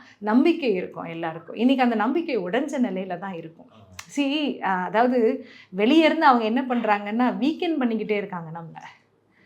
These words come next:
Speaker 2: ம்.
Speaker 1: நம்மள உடைச்சுக்கிட்டே இருக்காங்க. நான் வந்து நாம் தமிழர் கட்சியா நான் பார்க்கறத விட தமிழ் தேசிய கொள்கையை எடுத்தவங்களா தான் நான் பார்க்கிறேன். இப்ப தமிழ் தேசிய கொள்கையை எப்படி நம்ம வந்து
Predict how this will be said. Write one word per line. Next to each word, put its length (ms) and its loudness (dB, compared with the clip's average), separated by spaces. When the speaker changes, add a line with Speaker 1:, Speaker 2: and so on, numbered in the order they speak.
Speaker 2:
ம். 60 -4
Speaker 1:
நம்மள 160 8
உடைச்சுக்கிட்டே 600 6
இருக்காங்க. 420 2
நான் 320 8
வந்து 220 2
நாம் 360 2
தமிழர் 380 0
கட்சியா 380 0
நான் 200 0
பார்க்கறத 460 -2
விட 300 -2
தமிழ் 260 6
தேசிய 480 2
கொள்கையை 520 4
எடுத்தவங்களா 560 0
தான் 120 -2
நான் 160 -6
பார்க்கிறேன். 340 -14
இப்ப 140 -10
தமிழ் 260 0
தேசிய 360 0
கொள்கையை 480 0
எப்படி 340 0
நம்ம 240 0
வந்து 300 -6